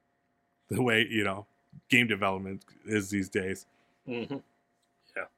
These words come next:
Speaker 1: It's not, it's not, it's not far off.
Speaker 2: They'll find a way to de-, delay it until twenty twenty, what even comes after that?
Speaker 1: Yeah.
Speaker 2: Twenty thirty?
Speaker 1: Yeah, the P S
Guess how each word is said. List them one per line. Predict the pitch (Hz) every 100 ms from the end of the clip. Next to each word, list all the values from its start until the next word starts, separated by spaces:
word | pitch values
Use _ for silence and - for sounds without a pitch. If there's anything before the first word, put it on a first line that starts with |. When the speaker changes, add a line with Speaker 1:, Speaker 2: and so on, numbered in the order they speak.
| -
Speaker 1:
It's | 135 151 175
not, | 170 -
it's | 143 -
not, | 180 _ - -
it's | _ -
not | 170 170 -
far | 151 151
off. | 143 - _ _ _ _ _ _ _ _ -
Speaker 2:
They'll | 110
find | 156 139
a |
way | 131 120
to | 117
de-, | 110 113 - -
delay | 107 104 101
it | 101
until | - 98
twenty | - 107 95 92 90 _
twenty, | - 101 101 _ _ _ -
what | 101
even | 87 90
comes | 95 90
after | 95 -
that? | 98 _ -
Speaker 1:
Yeah. | 104 101
Speaker 2:
Twenty | 113 131 120 113 _ _
thirty? | - 120 143 - _ - _
Speaker 1:
Yeah, | 104 92
the | 90
P | - 110
S | 98 - -